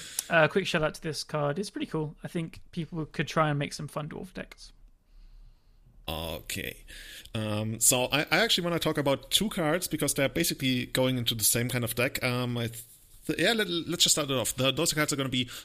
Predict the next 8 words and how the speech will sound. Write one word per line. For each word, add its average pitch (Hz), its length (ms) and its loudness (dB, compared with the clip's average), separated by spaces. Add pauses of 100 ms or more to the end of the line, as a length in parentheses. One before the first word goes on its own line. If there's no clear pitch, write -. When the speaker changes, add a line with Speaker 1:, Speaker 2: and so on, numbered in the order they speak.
Speaker 2:
Rana 147 580 0
the 123 240 -4
Ever 127 200 2
Watchful 160 520 4 (120)
and 120 260 2
Vega 127 640 2
the 107 140 -2
Watcher. 92 440 0